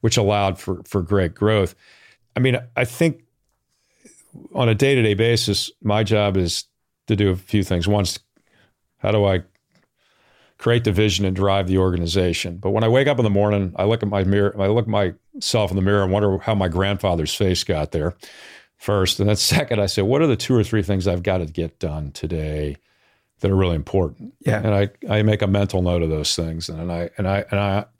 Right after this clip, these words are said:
Speaker 1: try to get those things done. They don't, it doesn't always happen, but, you know, I don't go in and just get on email. I mean, I,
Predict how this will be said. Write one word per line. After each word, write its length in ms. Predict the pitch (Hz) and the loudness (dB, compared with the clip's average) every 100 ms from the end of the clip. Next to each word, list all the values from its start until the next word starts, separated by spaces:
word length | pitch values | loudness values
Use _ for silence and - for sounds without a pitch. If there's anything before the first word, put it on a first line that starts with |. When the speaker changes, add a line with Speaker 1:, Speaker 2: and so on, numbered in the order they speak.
| _ | _
Speaker 1:
try 420 | - - 107 107 | -4 0 0 0
to 80 | 92 | 0
get 180 | 85 - | -4 -4
those 220 | 82 - | -6 -4
things 240 | 78 73 | -8 -8
done. 280 | - 85 69 | -6 -6 -6
They 120 | 85 | -8
don't, 280 | 80 76 - | -8 -8 -10
it 40 | 80 | -6
doesn't 260 | 78 76 | -6 -4
always 260 | 78 82 78 | -4 -4 -4
happen, 340 | 78 76 78 | -4 -6 -8
but, 160 | 76 78 - - - - - _ _ _ _ | -8 -10 -12 -20 -20 -20 -20 _ _ _ _
you 100 | 101 | -4
know, 140 | 92 - - _ - | -4 -6 -16 _ -2
I 80 | |
don't 160 | 110 120 | 0 2
go 160 | 117 113 | 2 2
in 100 | 110 | 2
and 80 | |
just 360 | 92 98 - - | 2 0 -2 -4
get 120 | 107 | -2
on 160 | 101 98 | 0 2
email. 500 | 101 95 92 92 95 | 2 2 2 2 0
I 20 | 92 | -2
mean, 160 | 92 | -4
I, 120 | - | -4